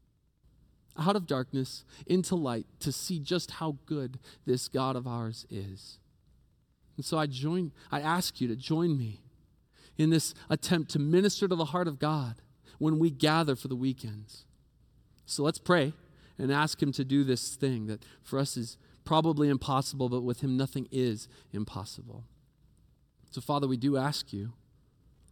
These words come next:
we ask you, Lord, that you would intervene in our hearts. We ask you that you would <sighs>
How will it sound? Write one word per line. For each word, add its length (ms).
we 120
ask 300
you, 80
Lord, 340
that 120
you 180
would 140
intervene 500
in 120
our 100
hearts. 560
We 140
ask 280
you 100
that 100
you 180
would 180
<sighs> 40